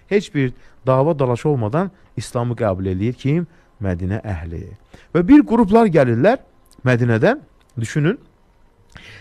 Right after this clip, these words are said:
və eşidirlər ki, Peyğəmbər məsciddədir, gəlib otururlar, danışırlar. Qureyş də bunları görür. Peyğəmbərimiz otururlar,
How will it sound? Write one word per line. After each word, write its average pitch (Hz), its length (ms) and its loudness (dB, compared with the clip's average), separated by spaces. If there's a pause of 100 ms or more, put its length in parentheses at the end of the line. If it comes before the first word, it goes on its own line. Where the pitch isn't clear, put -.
(160)
və 139 180 0
eşidirlər 160 460 0
ki, 117 100 -8
Peyğəmbər 139 480 2
məsciddədir, 123 600 -2 (240)
gəlib 180 260 4
otururlar, 180 500 2
danışırlar. 180 540 2 (560)
Qureyş 240 340 2
də 214 100 2
bunları 175 300 0
görür. 143 440 4 (720)
Peyğəmbərimiz 190 580 0
otururlar, 240 520 2